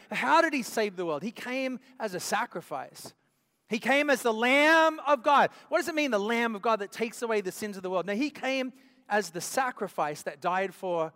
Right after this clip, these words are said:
my sin and for yours. You know, a sacrifice always had to be prepared before it was offered.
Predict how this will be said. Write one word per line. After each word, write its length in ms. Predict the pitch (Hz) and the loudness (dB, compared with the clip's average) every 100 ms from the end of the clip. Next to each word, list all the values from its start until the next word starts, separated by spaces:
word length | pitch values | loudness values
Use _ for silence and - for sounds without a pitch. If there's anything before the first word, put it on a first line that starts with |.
| _ | _
my 200 | 156 185 | -8 -8
sin 480 | 202 - 143 127 143 _ _ _ _ _ _ | -6 -8 -10 -12 -18 _ _ _ _ _ _
and 180 | 170 160 | -10 -10
for 120 | - | -10
yours. 600 | 160 180 151 135 139 - _ _ _ _ _ _ _ _ _ _ _ _ | -4 -2 -2 -4 -10 -18 _ _ _ _ _ _ _ _ _ _ _ _
You 80 | 214 | 2
know, 80 | 220 | 2
a 40 | |
sacrifice 640 | 254 269 269 240 220 202 | 4 2 0 0 2 2
always 320 | - 220 214 | -2 0 0
had 180 | 202 214 | 0 -4
to 100 | 196 | -4
be 140 | 175 180 | -10 -10
prepared 640 | 160 - 254 180 160 185 - _ _ _ _ | -12 -2 0 2 0 -2 -10 _ _ _ _
before 300 | 196 - 202 | -14 -2 0
it 60 | 175 | 0
was 140 | 165 - - | -2 -6 -6
offered. 360 | - - 127 | -6 -8 -16